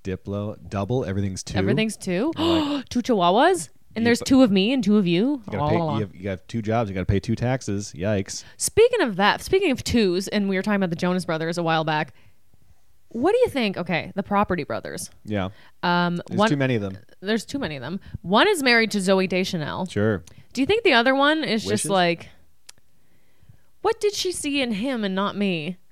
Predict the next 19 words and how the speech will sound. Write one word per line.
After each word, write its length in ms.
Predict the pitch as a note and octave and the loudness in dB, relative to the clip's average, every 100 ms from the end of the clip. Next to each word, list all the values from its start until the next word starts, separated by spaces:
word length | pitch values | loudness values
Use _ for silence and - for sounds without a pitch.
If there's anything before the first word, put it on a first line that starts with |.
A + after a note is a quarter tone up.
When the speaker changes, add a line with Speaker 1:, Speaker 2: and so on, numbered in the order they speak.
| - - - | -20 -20 -6
Speaker 2:
I 100 | B3+ | -2
guess 220 | D4+ F4+ - | 0 0 -2
they're 160 | D#4+ | -4
different 300 | B3+ C4 A#3+ | -4 -6 -4
people, 300 | B3+ A#3+ C4 | -4 0 -2
but 140 | G#3 - | -2 -4
is, 200 | A#3+ - | -4 -4
it's 160 | C4 - | -8 -4
gotta 240 | D#4 F#4+ | -4 -4
feel 260 | - F4 B3+ | -2 -2 -2
weird 380 | F3+ G3+ G3 | 0 0 0
having 240 | F3+ F#3+ F#3 | 0 -2 0
a 60 | |
person 260 | F3 A3 G#3+ | -2 -4 -4
that 120 | F3+ | -4
looks 380 | F#3+ G#3+ C4+ - | -4 -2 -4 -4
exactly 460 | A3 F#3+ F#3+ F#3+ E3+ | -4 0 0 0 -2
like 280 | D#3 D3+ - | -2 -6 -10
you. 300 | - - | -10 -10